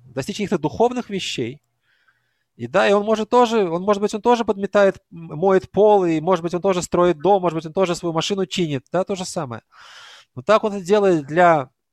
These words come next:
духовных вещей, поэтому такой человек называется, наз-, такого человека зов-, зовут, за-, занима-, называет, э,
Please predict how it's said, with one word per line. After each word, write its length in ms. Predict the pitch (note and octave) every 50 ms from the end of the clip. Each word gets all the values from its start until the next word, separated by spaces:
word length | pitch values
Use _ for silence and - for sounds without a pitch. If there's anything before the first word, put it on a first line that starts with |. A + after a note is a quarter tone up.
| _ _ _ _ _ _ -
духовных 500 | A2+ B2 D3 - A#3+ B3 A#3+ A#3+ - -
вещей, 260 | G3 - - F3 D#3+
поэтому 460 | - E3+ G3 G#3+ - G#3 F#3 F3+ E3
такой 220 | - - - F#3+
человек 180 | - - G#3 -
называется, 560 | F3+ D3+ C#3+ D3+ E3 F3+ F3+ F3 - - D#3
наз-, 240 | C#3 C#3 C#3 C3+ -
такого 280 | - D3 - F3+ F#3 F3
человека 280 | - F#3+ - F3 D#3+
зов-, 320 | C#3 C#3 C#3+ D3+ D#3+ C#3+ C3+
зовут, 360 | B2+ C#3+ C#3 E3 F3+ E3+ -
за-, 500 | C3 A#2+ A#2+ C3 B2+ B2 B2 B2 A#2+ A#2
занима-, 460 | A2+ A#2 B2+ C3+ C#3+ D3+ E3 D3+ C#3
называет, 680 | C3 C3 C3 B2 C3 C3+ D3 E3 E3+ D#3+ D3+ D3 - _ _ _ _ _ _ _ - - - - - - - _ _ -
э, 920 | - A#2+ C3 C3 C3 B2 A#2 A2+ A2+ A2 A2 G#2+ G#2+ G#2+ G#2+ G#2 G#2 G#2+